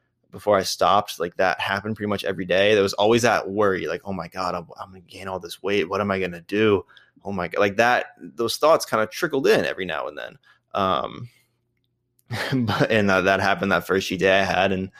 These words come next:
you know, then, yeah, that next morning came, I felt terrible. But I remember those YouTubers that I was watching,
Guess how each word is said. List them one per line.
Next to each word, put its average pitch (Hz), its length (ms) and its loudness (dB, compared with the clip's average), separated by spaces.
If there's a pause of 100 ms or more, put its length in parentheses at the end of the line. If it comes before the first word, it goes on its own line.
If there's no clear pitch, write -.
(880)
you 135 120 4
know, 123 180 6
then, 123 160 6
yeah, 135 200 6
that 110 120 6
next 110 220 0
morning 113 240 2
came, 107 300 0
I 95 120 -2
felt - 440 -2 (140)
terrible. 107 720 2
But 104 200 2
I 107 100 8
remember 156 360 4
those 113 240 4
YouTubers 113 500 0
that 98 80 0
I 95 100 2
was 95 420 -6
watching, 95 600 -2